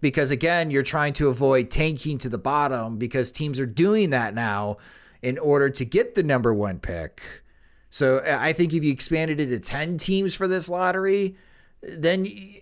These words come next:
unfortunately, you know, from a White Sox perspective, that would include the Royals and the Twins in the mix to try to get the number one pick.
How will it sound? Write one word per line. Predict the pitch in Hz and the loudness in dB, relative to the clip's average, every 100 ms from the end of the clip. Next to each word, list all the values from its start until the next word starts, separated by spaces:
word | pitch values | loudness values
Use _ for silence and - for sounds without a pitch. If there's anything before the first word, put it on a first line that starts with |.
| - | -2
unfortunately, | 160 139 160 170 156 160 160 151 151 | -2 2 2 4 2 0 2 2 2
you | 143 | 2
know, | 139 | 2
from | 123 131 | 2 0
a | |
White | 123 139 135 | 2 2 2
Sox | 139 123 117 | 0 -2 -2
perspective, | 131 - 131 120 - 123 | -6 -4 -2 -2 -2 -2
that | 120 123 | 2 2
would | 127 | 2
include | 104 147 139 | 0 0 0
the | 120 | 0
Royals | 104 127 127 127 131 123 | 2 4 6 6 4 2
and | 117 | -4
the | |
Twins | 95 143 170 185 | -4 -2 0 2
in | 139 | 0
the | 127 | -2
mix | 110 113 - | 0 -2 -2
to | 135 | -2
try | 135 | 0
to | 123 | 0
get | 113 113 | 0 -2
the | 120 | -4
number | 110 104 | -4 -4
one | 101 107 | -4 -4
pick. | 92 92 92 - | -6 -8 -8 -10